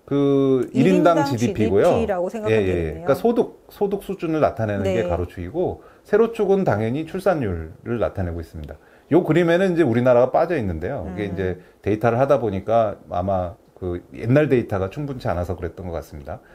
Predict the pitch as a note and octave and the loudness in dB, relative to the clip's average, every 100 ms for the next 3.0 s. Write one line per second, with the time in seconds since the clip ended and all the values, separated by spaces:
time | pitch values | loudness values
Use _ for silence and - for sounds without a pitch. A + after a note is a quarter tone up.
0 | - - B2 D3 F#3+ F#3 D#3+ E3 A3 B3 | -20 -4 -2 2 2 2 2 0 -2 0
1 | A#3+ A3 - B2+ A#2 B2 A#2 G2+ G#2 - | 0 -2 -2 -2 -2 -2 -2 -2 -4 -4
2 | G#2 F#2+ F2+ E2+ D#2 F2+ E2 A2 A#2+ D#2 | -2 -2 -4 -6 -12 -12 -2 2 2 0